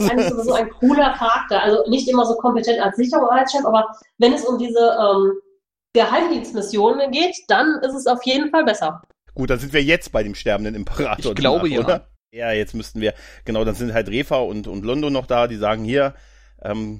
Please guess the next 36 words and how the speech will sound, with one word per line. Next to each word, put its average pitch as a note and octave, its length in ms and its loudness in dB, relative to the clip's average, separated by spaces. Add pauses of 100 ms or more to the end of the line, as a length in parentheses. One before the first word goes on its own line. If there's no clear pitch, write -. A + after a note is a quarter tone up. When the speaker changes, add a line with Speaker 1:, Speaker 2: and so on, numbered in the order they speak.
Speaker 2:
können A#2+ 160 -6
Sie B2 80 -10
uns A2+ 180 -8
noch A2+ 80 -6
mal G#2+ 340 -6 (100)
irgendwie G#2 220 -14
so G#2 140 -12
ihr, G#2+ 180 -8
ihr A2+ 260 -6
Segen C3 400 0
Speaker 1:
Ja, F#3+ 160 4
Speaker 2:
geben F3+ 120 0
Speaker 1:
ich B2 60 0
hab D4+ 80 2
mir A2 100 6
Speaker 2:
oder, G#2+ 160 4
Speaker 1:
aufgeschrieben, - 380 -2
Speaker 2:
ähm, - 100 0
Anweisungen, A3+ 420 2
Speaker 1:
Refa A3 120 -4
ist G3 60 -10
ein F3 140 -6
Arsch. C#3+ 400 -8
Speaker 2:
was - 140 -16
wir G#2+ 100 -10
tun B2+ 260 -12
sollen?“ A#2 440 -4 (260)
Speaker 1:
Das G3 180 0
kommt C4+ 220 2
da B3 120 2
wirklich A#3 200 -4
Speaker 2:
Total. A3 280 4
Speaker 1:
immer F3+ 80 -6
so F3+ 40 -4
wunderbar A#3+ 540 2
rüber. F3+ 240 -14